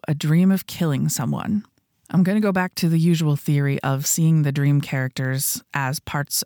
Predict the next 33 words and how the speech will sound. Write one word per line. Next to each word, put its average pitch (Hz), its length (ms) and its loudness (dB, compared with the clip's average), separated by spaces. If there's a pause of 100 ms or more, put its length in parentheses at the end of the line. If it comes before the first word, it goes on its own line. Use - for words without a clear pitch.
(100)
of 135 500 -2
ourselves. - 760 -6 (240)
And 160 140 2
so 156 180 0
to 160 140 -2
me, 180 260 4
this 156 280 0
dream 151 320 4
is 147 100 2
about 135 400 -2 (320)
the 151 100 -2
dreamer 147 600 2
symbolically 151 920 0
killing 156 340 2
off 147 240 2
some 143 340 0
part 143 280 -2
of 143 80 -6
himself 135 460 -2
that 139 100 -4
he 139 100 -2
doesn't 135 320 -6
like, 160 440 -2
or 139 180 0
he 139 80 2
wants 143 300 -2
to 139 320 -4
repress 151 600 -2
or 123 380 -4
ignore 143 760 0
or - 320 -4 (100)
change 147 460 2
somehow, 135 540 0